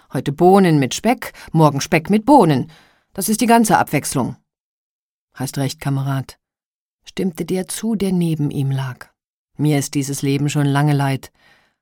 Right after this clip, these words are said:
Und wie erst wird's uns ergehen, wenn es Krieg gibt?“ „Besser, wir reißen vorher aus“, meinte der Dritte, denn zu dritt lagen sie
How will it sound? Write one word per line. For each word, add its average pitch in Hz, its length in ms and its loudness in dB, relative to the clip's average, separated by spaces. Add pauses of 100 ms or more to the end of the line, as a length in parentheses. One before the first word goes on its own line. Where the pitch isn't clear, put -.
(480)
Und 165 240 -2
wie 240 200 2
erst 220 320 -2
wird's 202 200 -2
uns 185 180 -2
ergehen, 170 540 2 (160)
wenn 165 140 -2
es 160 140 -2
Krieg 269 320 2
gibt?“ - 480 -6 (720)
„Besser, - 320 -8
wir 147 140 -2
reißen 143 480 -4
vorher 139 500 -2
aus“, - 440 -2 (800)
meinte 135 300 -8
der 165 100 -8
Dritte, 143 400 -16 (480)
denn 190 100 -6
zu 190 100 -6
dritt - 360 -8
lagen 131 340 -8
sie 151 320 -8